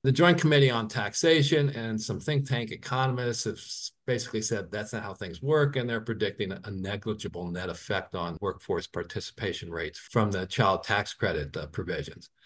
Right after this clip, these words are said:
Plus, there, there's lots of other places in the tax code where the use of prior year's earnings is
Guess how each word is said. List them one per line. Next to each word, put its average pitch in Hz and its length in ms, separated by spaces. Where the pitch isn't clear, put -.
Plus, 226 180
there, 180 140
there's 156 260
lots 185 320
of 139 80
other 117 140
places 110 440
in 95 80
the 92 100
tax 127 320
code 104 300
where 101 200
the 104 80
use 113 260
of 98 80
prior 113 220
year's 95 240
earnings 107 420
is 95 400